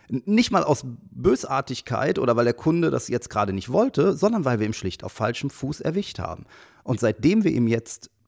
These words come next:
schon mal ein paar Vorschläge machen, nämlich nachdem wir rausgefunden haben, mit wem er Kontakt hatte und wen er kennt, ist es viel leichter. Dann sagt er, "Ja klar, das ist der Herr Meier, der Doktor Meier, der von der Firma sowieso,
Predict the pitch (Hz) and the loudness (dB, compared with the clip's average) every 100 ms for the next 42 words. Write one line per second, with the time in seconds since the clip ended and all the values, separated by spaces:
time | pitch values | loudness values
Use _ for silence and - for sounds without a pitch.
0 | _ _ _ - 120 104 101 - 175 233 | _ _ _ -2 2 2 0 2 4 4
1 | 131 95 92 90 - 87 98 101 - 98 | 2 0 0 -4 -4 -6 -4 -4 -4 -4
2 | - 104 98 95 123 - - 127 117 110 | -2 -2 0 2 0 -2 -6 -2 0 0
3 | 101 101 101 95 98 143 131 - 101 - | 0 0 0 -2 0 0 0 -2 -2 -4
4 | - - - - - _ _ _ _ 104 | -8 -8 -10 -10 -14 _ _ _ _ -4
5 | 90 117 101 - 180 143 87 _ _ - | 2 2 2 -4 -2 -2 -4 _ _ -20
6 | - 131 107 - 165 202 277 - 113 147 | -12 -8 -8 -2 0 0 -2 -2 -2 0
7 | 208 226 - 285 139 117 - - 175 175 | 2 2 4 4 6 2 -2 0 4 6
8 | 185 190 185 185 262 214 120 110 135 185 | 6 6 4 4 6 6 6 4 2 0
9 | - 175 170 190 214 202 185 180 175 170 | 2 4 6 6 6 6 6 4 4 4
10 | 170 - - - - 175 170 165 180 185 | 0 -4 -20 -20 -4 0 2 2 4 6
11 | 175 170 226 220 196 196 190 | 6 6 4 2 6 6 6